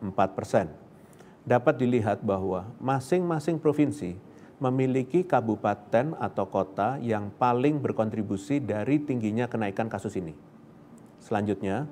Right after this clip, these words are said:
pada tahun ini, kenaikan yang terjadi tidak setinggi tahun lalu. Di tahun ini, terjadi kenaikan sebesar lima puluh tiga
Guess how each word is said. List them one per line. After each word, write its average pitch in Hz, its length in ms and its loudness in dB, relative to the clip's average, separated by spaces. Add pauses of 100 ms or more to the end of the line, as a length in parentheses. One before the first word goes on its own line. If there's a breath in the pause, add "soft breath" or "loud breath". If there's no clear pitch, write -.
(440 loud breath)
pada 104 320 2
tahun 175 320 4
ini, 101 400 0 (240)
kenaikan 120 560 0
yang 123 160 0
terjadi 104 640 0
tidak 147 400 2
setinggi 139 560 0
tahun 127 320 -2
lalu. 110 320 -2 (640 loud breath)
Di 113 100 -2
tahun 113 300 4
ini, 110 400 -2 (400 loud breath)
terjadi 113 420 2
kenaikan 131 540 0
sebesar 127 560 2
lima 110 400 0
puluh 107 180 -4
tiga 110 540 -2